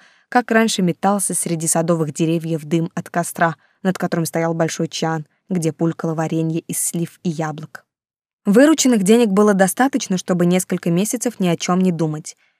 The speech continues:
Ника составила список ремонтных работ, посчитала деньги и поняла, что останется еще и на то, чтобы подновить сарай.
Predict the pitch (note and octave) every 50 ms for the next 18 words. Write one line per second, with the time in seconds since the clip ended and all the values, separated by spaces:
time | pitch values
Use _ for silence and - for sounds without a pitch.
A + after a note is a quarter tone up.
0 | _ _ - F#3+ G3 G3 F#3 - F3+ - F#3+ F3+ - - F3+ E3+ F3 F3 E3+ -
1 | - - G3 F#3+ - - - - F3+ F3 F3 F3 F3 F3 - - F3+ E3+ - F3
2 | E3 D#3+ D#3 E3 G3 A#3 - _ _ - G#3 - - G3 - G3+ F#3 F3+ E3+ D#3+
3 | D#3 E3+ F#3 G#3 G#3 A#3+ A3 - - _ _ _ _ _ _ - C4+ A3+ A#3 A3
4 | G#3+ F#3+ F3+ F3+ G#3 C4+ C#4 - - B3 A#3+ - C#4+ D#4 E4+ D#4 - - G3 F3+
5 | - - G3+ F#3+ F3 E3 - - A3+ C4+ - _ - B3+ B3 A#3+ C4+ C4+ C4+ C4
6 | - - A#3+ G3+ G3 F#3 E3+ E3 G3 G#3+ - - F3+ E3+ E3 D#3+ D#3+ E3 -